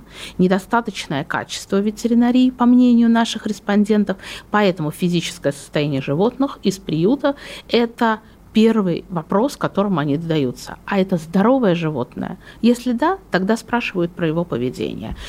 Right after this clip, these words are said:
Мне кажется, такой комплексный ответ россиян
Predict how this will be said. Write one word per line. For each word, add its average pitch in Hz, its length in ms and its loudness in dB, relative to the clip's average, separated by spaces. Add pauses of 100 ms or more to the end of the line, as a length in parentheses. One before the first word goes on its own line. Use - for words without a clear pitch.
(200)
Мне 262 160 4
кажется, 233 380 -6
такой 196 260 -4
комплексный 190 800 -2
ответ 190 420 -4
россиян 254 520 -2